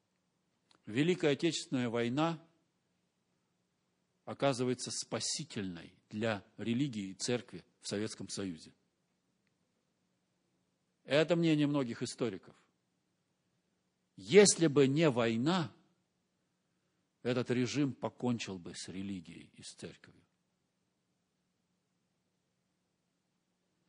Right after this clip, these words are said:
Да, накануне Великой Отечественной войны на территории от Москвы до Астрахани, вы представляете, где Астрахань? Это Волга впадает в Каспийское море, это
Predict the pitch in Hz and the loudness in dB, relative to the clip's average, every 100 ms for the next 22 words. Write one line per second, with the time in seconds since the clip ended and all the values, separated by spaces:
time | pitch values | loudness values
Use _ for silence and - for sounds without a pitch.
0 | _ _ _ _ _ 107 135 135 110 - | _ _ _ _ _ 0 4 6 4 -2
1 | - 117 139 147 160 185 202 160 127 104 | -10 -2 0 6 6 6 4 4 4 0
2 | - - 127 170 165 131 165 - 139 127 | -8 -4 2 2 2 0 -2 0 0 2
3 | 127 131 156 196 185 - - 127 131 131 | 2 2 2 -2 -4 -8 -10 -2 2 2
4 | 135 - 156 156 160 190 196 151 127 123 | 0 2 6 6 6 8 10 10 6 4
5 | 127 139 147 - 165 220 214 165 180 180 | 2 4 4 2 0 2 4 6 6 6
6 | 175 151 - - 123 117 123 110 107 120 | 6 6 2 -2 -2 0 -2 -2 0 -2
7 | 143 131 180 202 214 160 120 - - 156 | -2 0 2 4 4 2 -2 -6 0 6
8 | 147 - 160 - - 120 123 98 90 _ | 6 8 4 4 0 0 0 -4 -6 _
9 | _ _ _ _ _ _ _ _ _ 139 | _ _ _ _ _ _ _ _ _ 4
10 | 147 196 170 165 165 151 170 160 - 147 | 10 10 10 4 4 6 8 6 2 -2
11 | - 165 - 156 151 139 104 117 139 151 | 2 0 2 2 4 4 2 2 2 2